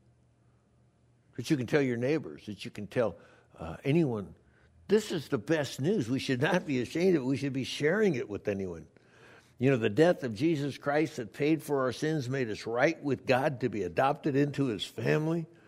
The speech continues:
You know, today we, we look at the good news. And, uh,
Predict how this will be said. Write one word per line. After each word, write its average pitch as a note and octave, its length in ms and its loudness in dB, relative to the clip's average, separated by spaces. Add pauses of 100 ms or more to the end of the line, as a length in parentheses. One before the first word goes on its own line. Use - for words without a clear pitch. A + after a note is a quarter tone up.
(480)
You B2+ 160 4
know, G2+ 200 2 (540)
today C3 680 2 (500)
we, C#3 120 2
we C#3 220 4
look D3+ 260 6
at - 140 -8
the C3 80 -2
good A#2+ 340 2
news. F2 320 -4 (1160)
And, G2 360 -4
uh, F2+ 200 2